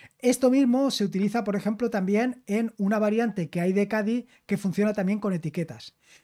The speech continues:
y te permite tener funcionando Kadi sin necesidad de reiniciar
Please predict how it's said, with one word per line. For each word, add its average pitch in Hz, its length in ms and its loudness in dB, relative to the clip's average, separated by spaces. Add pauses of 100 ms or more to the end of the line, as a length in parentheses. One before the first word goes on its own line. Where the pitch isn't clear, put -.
(100)
y 254 220 4
te 208 140 0
permite 190 500 -2 (100)
tener 196 260 0
funcionando 220 640 -2
Kadi 208 240 0
sin 226 260 0
necesidad 226 460 0
de 202 220 0
reiniciar 185 720 -2